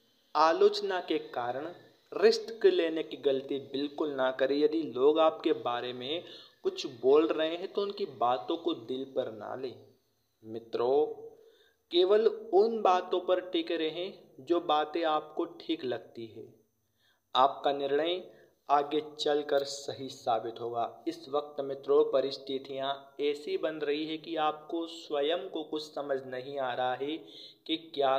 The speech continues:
करें और क्या नहीं करें। मित्रों, यही जीवन है,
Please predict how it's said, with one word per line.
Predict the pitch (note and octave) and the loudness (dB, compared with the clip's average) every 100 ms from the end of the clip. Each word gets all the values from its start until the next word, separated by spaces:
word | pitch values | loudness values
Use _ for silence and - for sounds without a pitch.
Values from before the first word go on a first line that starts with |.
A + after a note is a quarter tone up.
| C3+ | 0
करें | A#2 A#2 B2+ - - _ _ C#3+ | -6 -8 -8 -12 -20 _ _ -8
और | C#3+ | -8
क्या | C#3+ C3+ | -4 -4
नहीं | A#2+ A2+ A#2 | -4 -8 -10
करें। | A2 A2+ A#2+ | -6 -6 -4
मित्रों, | C#3 C#3+ - G3+ | -4 -2 0 2
यही | F#3 E3 F3+ | 2 -2 -4
जीवन | C3 B2+ A#2 A2 | -6 -8 -6 -6
है, | A2 A2+ | -8 -14